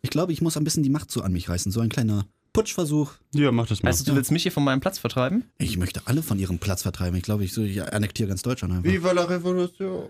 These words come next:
Speaker 1: Genau. <laughs> Präsident, äh,
Speaker 3: El Comandante.
Speaker 1: Ja.
Speaker 2: Penis.
Speaker 1: Gut, ähm, dann lassen wir Karneval, wo es hingehört, nämlich in die Vergangenheit, beziehungsweise Zukunft. Und
Speaker 2: Eine Frage habe ich noch. Ist die Saison jetzt vorbei?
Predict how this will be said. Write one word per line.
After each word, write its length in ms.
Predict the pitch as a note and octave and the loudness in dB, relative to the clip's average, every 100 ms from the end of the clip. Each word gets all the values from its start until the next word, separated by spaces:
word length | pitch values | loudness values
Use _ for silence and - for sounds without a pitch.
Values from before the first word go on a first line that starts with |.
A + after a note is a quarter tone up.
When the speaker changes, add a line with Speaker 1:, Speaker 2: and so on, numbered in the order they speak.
| - | -2
Speaker 1:
Genau. 540 | C3+ E3+ F3 E3+ - - - F#5 - | 2 4 4 4 4 2 0 -2 0
<laughs> 120 | C3+ C#4+ - | 0 0 -4
Präsident, 720 | G#2 G#2+ A2 G#2+ A2+ A2 - | 0 2 2 2 2 2 2
äh, 360 | D3 D3+ D#3 D3+ - - B2+ - A#2+ - | 4 4 2 0 -6 -4 -4 -2 -2 -2
Speaker 3:
El 140 | F2+ A2+ | 0 0
Comandante. 580 | B2 G#2+ G#2+ A2+ G3+ - - - | 2 2 2 2 0 -2 -10 -6
Speaker 1:
Ja. 180 | F2+ F#2+ - | -2 -2 -4
Speaker 2:
Penis. 600 | - F#2+ F#2 F#2 F2 - - _ - | 0 2 4 2 0 -4 -8 _ 2
Speaker 1:
Gut, 240 | G3+ A#3+ F#3 | 4 4 4
ähm, 260 | F3+ E3+ | 4 4
dann 120 | C#3+ C#3+ | 4 4
lassen 240 | D3 C#3+ | 2 2
wir 180 | C3+ A#2 | 2 2
Karneval, 600 | - C3 A#2 A2+ G#2+ G#2 | 2 2 4 2 2 0
wo 120 | G2 | 0
es 120 | F2+ | 2
hingehört, 600 | A2+ A2+ G2+ G#2+ G2+ - | 2 2 2 2 0 0
nämlich 260 | F#2 F2+ F2+ | 0 0 0
in 80 | F2+ | -2
die 100 | E2+ | -2
Vergangenheit, 680 | F#2 A2 A3+ A3 B3 B3 - | 0 2 4 4 4 0 -4
beziehungsweise 460 | - F#2 E2+ D#2+ | -2 0 0 -4
Zukunft. 580 | - D3+ D3+ C#3+ - - | -2 0 2 2 -2 -4
Und 420 | C3+ B2+ A#2+ A2+ | 0 4 4 4
Speaker 2:
Eine 140 | C#3 F3 | 2 0
Frage 240 | - D3+ | 0 0
habe 120 | C#3+ | 0
ich 60 | C3 | 2
noch. 140 | G#2 | 0
Ist 220 | - B2+ - | 0 0 2
die 60 | |
Saison 380 | A#2+ F#2 G2 C#3+ | 2 4 4 2
jetzt 220 | C#3+ - | 0 -4
vorbei? 420 | - F2 E2+ G2+ | -2 0 2 0